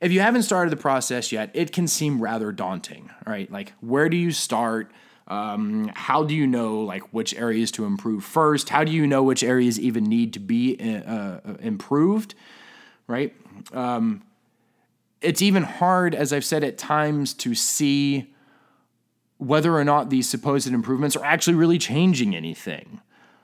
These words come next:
okay? Because a lot of times there's a question about whether or not, um, these one percent changes are even measurable, right? That's another thing that,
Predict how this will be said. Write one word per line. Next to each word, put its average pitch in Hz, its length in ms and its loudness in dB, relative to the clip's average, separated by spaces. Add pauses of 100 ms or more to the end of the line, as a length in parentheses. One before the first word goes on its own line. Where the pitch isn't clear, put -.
(200)
okay? 131 160 -2
Because 131 380 0
a 139 40 -2
lot 143 280 4
of 175 80 -2
times 151 460 0
there's 143 240 0
a 131 40 0
question 175 440 0
about 139 360 0 (720)
whether 135 360 2
or 139 60 2
not, 120 460 2 (440)
um, 110 560 -2 (320)
these 120 240 -2
one 131 180 2
percent 127 320 -2
changes 123 400 -2
are 123 220 0
even 131 300 0
measurable, 120 680 -4 (280)
right? 123 140 -2
That's 147 180 0
another 156 280 2
thing 143 340 0
that, 120 400 -2